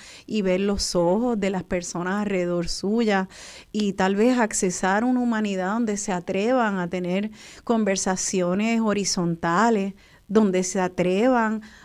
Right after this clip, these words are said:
a escuchar y a oír las vulnerabilidades de,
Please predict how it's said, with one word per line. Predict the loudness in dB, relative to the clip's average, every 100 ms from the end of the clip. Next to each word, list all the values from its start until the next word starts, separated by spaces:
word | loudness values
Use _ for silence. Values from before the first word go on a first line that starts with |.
| -4
a | -2 -2
escuchar | -2 -4 -4 -4 -2 0 0 -2 -6 -12 _ _ _ _ 0
y |
a | 4
oír | 4 2
las | 0 0
vulnerabilidades | 2 2 2 0 -2 -4 -4 -2 0 0 0 0
de, | 0 -2 0 -4 -6